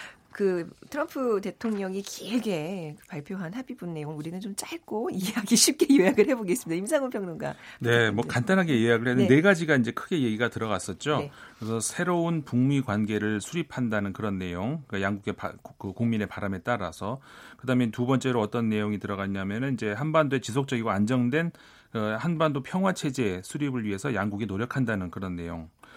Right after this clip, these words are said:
Speaker 2: 들어가 있었고요. 그다음에 이제 사이칠 판문점 선언이 있었잖아요.
Speaker 1: 네.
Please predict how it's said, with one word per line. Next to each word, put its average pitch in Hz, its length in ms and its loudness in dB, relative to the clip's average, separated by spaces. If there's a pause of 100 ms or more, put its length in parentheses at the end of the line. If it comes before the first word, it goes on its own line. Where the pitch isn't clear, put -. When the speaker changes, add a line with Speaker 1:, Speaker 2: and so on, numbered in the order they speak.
(220)
Speaker 2:
들어가 101 240 -6
있었고요. 92 540 -6
그다음에 113 400 -2
이제 101 180 -2
사이칠 135 680 0
판문점 165 460 0
선언이 143 320 -2
있었잖아요. 95 580 -4
Speaker 1:
네. 139 160 -6